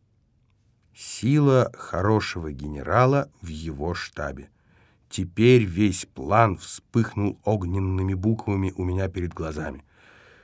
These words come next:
Пойдём на прорыв. Мы с Анжелиной заберём у вас побольше боеприпасов, чтобы полностью загрузить гравитатор. Потом переделаем ремни для нескольких человек.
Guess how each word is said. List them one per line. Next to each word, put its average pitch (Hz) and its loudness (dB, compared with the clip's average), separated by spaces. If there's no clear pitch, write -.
Пойдём 92 2
на 92 2
прорыв. 95 0
Мы 120 6
с - -4
Анжелиной 104 2
заберём 110 4
у 104 4
вас 117 4
побольше 110 2
боеприпасов, 104 -2
чтобы 110 -2
полностью 107 0
загрузить 101 -4
гравитатор. 104 -2
Потом 104 2
переделаем 120 8
ремни 113 6
для 107 4
нескольких 95 2
человек. 101 -2